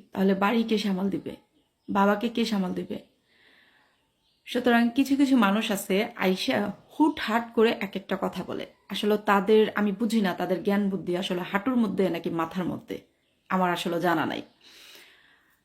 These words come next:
এখনকার যুগ হইছে অন্যরকম। এখন কি ওই আগেকার দিনের যুগ যে কথা বলা যাইতেছে না, দেখা যাইতেছে না, এরকম তো কিছু না।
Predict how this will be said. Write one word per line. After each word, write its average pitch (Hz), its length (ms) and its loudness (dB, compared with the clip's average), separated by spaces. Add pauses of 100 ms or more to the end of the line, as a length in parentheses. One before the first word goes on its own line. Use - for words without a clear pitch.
(120)
এখনকার 294 520 4
যুগ 262 180 2
হইছে 233 220 2
অন্যরকম। 220 640 -2 (600)
এখন 214 240 2
কি 233 200 2
ওই 220 240 6 (420)
আগেকার 254 420 2
দিনের 262 260 2
যুগ 254 360 2 (480)
যে 190 340 4 (800)
কথা 226 240 2
বলা 214 160 6
যাইতেছে 202 400 0
না, 185 240 0
দেখা 202 240 0
যাইতেছে 196 380 0
না, 185 240 -2 (140)
এরকম 254 320 0
তো 247 80 -4
কিছু 202 260 -6
না। - 320 -6